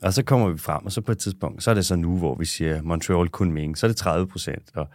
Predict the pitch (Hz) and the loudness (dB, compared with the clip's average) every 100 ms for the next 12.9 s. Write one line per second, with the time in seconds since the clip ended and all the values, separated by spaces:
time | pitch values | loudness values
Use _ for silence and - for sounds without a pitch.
0 | - - - - - 120 107 87 95 101 | -18 -20 -18 -4 4 6 6 6 4 2
1 | - 80 - 87 - 95 98 101 - - | 0 -4 -4 -6 0 2 2 -2 -2 2
2 | 110 107 - 92 90 85 87 - 73 85 | 2 2 -2 0 0 -2 -2 0 0 -2
3 | - - - 92 87 76 107 139 - 87 | -6 -16 0 4 4 6 6 6 4 -2
4 | - 78 - 180 185 - 95 - 98 110 | -2 -4 4 4 4 0 -2 0 2 2
5 | - - _ _ _ - 95 110 104 101 | -4 -20 _ _ _ -8 -2 0 0 0
6 | 98 92 113 143 143 120 - 131 147 135 | 0 2 4 4 4 -2 2 2 4 2
7 | 104 - 95 98 87 87 - - - - | 2 2 2 2 2 0 -2 -8 -8 -2
8 | 104 135 - 135 107 - 113 - - 107 | 0 0 2 4 2 0 -2 -2 4 6
9 | 113 107 - 98 98 92 - 101 101 98 | 6 4 4 4 4 2 0 2 4 4
10 | 90 92 95 110 - 101 90 95 85 87 | 4 2 4 2 2 -2 0 2 0 -2
11 | - 90 85 - 82 92 - 90 85 - | -6 -4 -4 -4 -2 -4 -2 -2 -2 -4
12 | - 85 - 85 - 92 90 90 90 | 0 0 0 -6 -2 -2 0 -2 -4